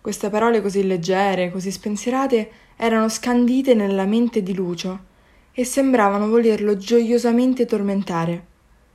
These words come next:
Erano state pronunciate due settimane prima, dal caro amico Gianluca, quasi un fratello. Erano state pronunciate per confortare, forse in un gesto quasi caritatevole,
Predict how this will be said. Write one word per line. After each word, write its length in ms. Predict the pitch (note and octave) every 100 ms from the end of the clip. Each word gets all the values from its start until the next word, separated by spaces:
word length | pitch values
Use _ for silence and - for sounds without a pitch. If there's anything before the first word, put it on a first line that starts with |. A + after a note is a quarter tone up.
| _ _ _ _ _ _
Erano 380 | - G#3 G#3 G#3+
state 260 | G#3+ A3+ A#3
pronunciate 560 | A3 A3 A3 A#3+ A#3
due 140 | F#3+ G3
settimane 480 | G3+ - F#3+ F3+ F3
prima, 420 | E3+ E3 E3 - -
dal 140 | G3+
caro 200 | - G#3+
amico 220 | G3+ G3
Gianluca, 560 | F#3 F#3 F3 E3 E3+ E3+
quasi 220 | - F#3 F3+
un 80 |
fratello. 500 | E3 F3+ D#3+ D#3+ E3+ - _ _ _ _ _ _ -
Erano 300 | A#3+ A#3+ A#3
state 280 | - C#4 C4+
pronunciate 640 | A3 G3 F#3+ F#3 E3+ E3+
per 160 | E3+ E3+
confortare, 840 | F3+ E3 F3+ - G#3 F#3 F3 E3+ - _ _ _ _
forse 800 | - G3+ G3+ - G3 F#3 F#3 F3+ - - -
in 140 | - G3
un 120 | G3
gesto 360 | G3+ G3+ G#3
quasi 260 | G3+ G#3 G3+
caritatevole, 840 | G#3 F#3+ F#3 G#3 F#3+ F3+ F3+ F3+